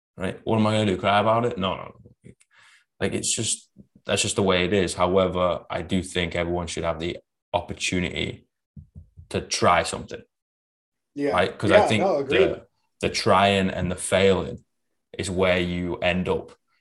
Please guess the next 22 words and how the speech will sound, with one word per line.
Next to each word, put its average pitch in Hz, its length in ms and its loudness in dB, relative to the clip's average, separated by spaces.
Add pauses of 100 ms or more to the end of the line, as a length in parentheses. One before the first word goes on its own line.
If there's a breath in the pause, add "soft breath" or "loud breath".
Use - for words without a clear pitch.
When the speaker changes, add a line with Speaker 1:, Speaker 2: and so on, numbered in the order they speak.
(180)
Speaker 1:
gathering 90 680 0
all 87 320 2
this, 87 260 -6
like, 82 240 -4
information, 90 840 -4
right? 87 340 -6 (320 soft breath)
Where 95 180 4
you 92 180 0
end 90 160 0
up 87 120 -6
applying 92 600 0
it 90 260 -8
in 87 180 -6
some 90 500 -2 (180)
little 120 300 2
niche 104 380 4
that - 180 0
you 95 100 -4
find 87 500 0
somewhere 101 480 0
else, 87 380 -2
right? 80 340 -4